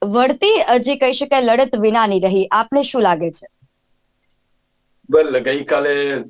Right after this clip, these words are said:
Speaker 2: અમે પણ ત્યાં મોજૂદ જ હતા, એટલે જે પરિસ્થિતિમાં ટીમ મુકાઈ અને હજુ થોડીક વાર, અ,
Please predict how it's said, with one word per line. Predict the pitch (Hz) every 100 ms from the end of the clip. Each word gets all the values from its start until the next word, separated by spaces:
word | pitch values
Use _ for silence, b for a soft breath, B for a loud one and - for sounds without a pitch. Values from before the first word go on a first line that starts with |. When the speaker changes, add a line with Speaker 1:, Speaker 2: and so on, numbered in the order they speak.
| - - -
Speaker 2:
અમે | 123 139
પણ | 139 135
ત્યાં | 135 131
મોજૂદ | 120 117 131 123
જ | 120
હતા, | 104 104 127 -
એટલે | 101 104 117
જે | 117 113 127 117
પરિસ્થિતિમાં | 117 117 - 123 131 123 127
ટીમ | 123 120 123
મુકાઈ | 117 113 131 117 - _ _ _ _ _ _
અને | 113 123
હજુ | 120 123
થોડીક | 135 - 135 139
વાર, | 135 139
અ, | 127 139 - 117 113 117